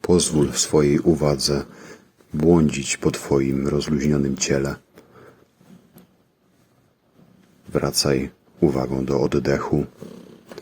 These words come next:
Zauważaj dźwięki i pozwalaj im przepływać przez siebie. A jeżeli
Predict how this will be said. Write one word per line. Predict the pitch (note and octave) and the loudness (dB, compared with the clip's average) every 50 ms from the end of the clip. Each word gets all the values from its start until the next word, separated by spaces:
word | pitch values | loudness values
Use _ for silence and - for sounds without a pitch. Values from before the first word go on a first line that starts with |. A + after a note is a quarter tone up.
| - - - - - - _ - - - - - - - - - - - | -20 -20 -20 -20 -20 -20 _ -20 -20 -18 -16 -14 -14 -14 -16 -14 -8 -4
Zauważaj | - - C#2+ C#2+ D2 D2 C2+ C#2+ D2 D2 C#2 D2 D2 | 0 2 2 4 4 4 2 2 0 0 2 0 0
dźwięki | D2 C#2+ D2 C#2+ C#2+ C2 B1+ C2+ C2 - - D2+ D#2 D#2 - - - - - - - - - - - | 0 -2 -2 0 0 0 0 -2 -4 -2 0 0 0 0 -2 -10 -20 -20 -20 -20 -20 -20 -12 -6 -2
i | F2+ | -2
pozwalaj | - - D2+ C#2 C#2 C2+ C2+ C2+ C#2 C#2 C#2 B1+ - | 0 0 0 0 0 -2 -2 0 0 -2 -2 -2 -2
im | D2 C2+ C2+ C2 | -4 -4 -4 -6
przepływać | - - - - - D#2 D2 C2 B1+ B1 - | -6 -6 -6 -4 0 0 0 0 -2 -4 -6
przez | - - C2+ - | -6 -4 -4 -2
siebie. | - - - C2 B1+ B1+ C2 B1+ - - _ - - - - - - - - - - - - - - _ _ _ _ - | -2 -2 -2 -2 -2 -2 -6 -8 -8 -12 _ -20 -20 -20 -20 -20 -20 -20 -20 -20 -20 -20 -20 -20 -20 _ _ _ _ -8
A | - C#2+ | -4 -2
jeżeli | C2+ C2+ C#2 C2+ - C#2+ C#2 C#2 C2+ C2+ C2 B1+ C2 | 0 0 0 0 0 0 0 0 0 0 -2 -2 -4